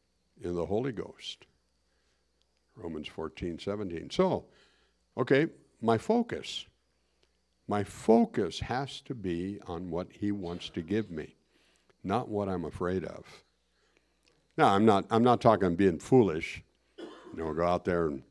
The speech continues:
go speeding down the road or doing some crazy antic, you know, 'cause I'm trying to show I'm, I'm fearless. Uh, no, I'm, I'm following through on what the promise is.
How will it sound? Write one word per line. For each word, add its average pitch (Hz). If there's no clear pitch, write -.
go 80
speeding 87
down 80
the 76
road 78
or 67
doing 82
some 78
crazy 82
antic, 80
you 71
know, 67
'cause 73
I'm 73
trying 85
to 71
show 87
I'm, 71
I'm 78
fearless. 98
Uh, 76
no, 82
I'm, 80
I'm 76
following 76
through 101
on 87
what 87
the 85
promise 123
is. 71